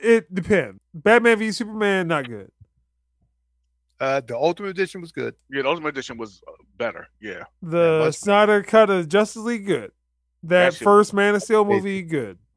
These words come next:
Speaker 3: Breaking over fifty percent for his D C E U movies. He did Man of Steel. He did Batman v Superman. He did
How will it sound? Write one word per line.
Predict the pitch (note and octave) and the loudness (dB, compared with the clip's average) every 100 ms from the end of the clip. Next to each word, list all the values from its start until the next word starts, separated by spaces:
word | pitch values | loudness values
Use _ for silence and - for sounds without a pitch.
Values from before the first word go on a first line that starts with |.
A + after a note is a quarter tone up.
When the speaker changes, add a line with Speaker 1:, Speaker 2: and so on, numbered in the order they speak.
| _ | _
Speaker 3:
Breaking | C3+ F3 D3+ | -4 -2 -4
over | C3+ C#3 | -6 -8
fifty | - C#3 | -8 -12
percent | A#2 A2 - F#2+ - _ _ _ | -12 -18 -14 -16 -16 _ _ _
for | A2 A#2 G#2+ | -14 -12 -12
his | A#2 G#2 A2 | -14 -16 -18
D | A#2 | -16
C | A2 - | -14 -14
E | G#2+ G#2 G#2 | -16 -16 -14
U | G2+ F#2+ | -16 -16
movies. | F#2+ E2 A#1 - _ _ _ _ | -20 -20 -20 -20 _ _ _ _
He | - | -8
did | C#3 B2+ | -4 -2
Man | C3 D#3+ | -2 -4
of | D#3+ | -6
Steel. | C#3+ G2+ F#2 _ _ _ _ _ _ | -6 -6 -8 _ _ _ _ _ _
He | - | -14
did | A2 A2 | -8 -8
Batman | G#2 A#2 C3 C3 | -4 -4 -4 -8
v | B2 | -10
Superman. | - A2+ G2+ F#2 D#2 G2+ _ _ _ _ _ _ _ _ _ | -14 -20 -18 -18 -18 -20 _ _ _ _ _ _ _ _ _
He | A#2 A2+ | -14 -4
did | A#2 A2 G#2+ F#2 | -4 -2 -6 -10